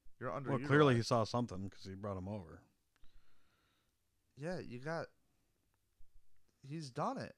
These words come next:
Speaker 1: He's done it, just not consistently. He's been injured. But
Speaker 2: Right.
Speaker 1: clearly Seattle didn't need him.
Speaker 2: No.
Speaker 1: But now on the Bills, he's looking like a complete receiver.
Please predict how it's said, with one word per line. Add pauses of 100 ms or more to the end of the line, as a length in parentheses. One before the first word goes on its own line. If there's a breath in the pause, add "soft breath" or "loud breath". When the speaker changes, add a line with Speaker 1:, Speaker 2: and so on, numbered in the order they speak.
(180)
Speaker 1:
He's
done
it,
just
not
consistently.
He's
been
injured. (1000)
But
Speaker 2:
Right.
Speaker 1:
clearly
Seattle
didn't
need
him. (1120)
Speaker 2:
No. (1040)
Speaker 1:
But
now
on
the
Bills,
he's
looking
like
a
complete
receiver.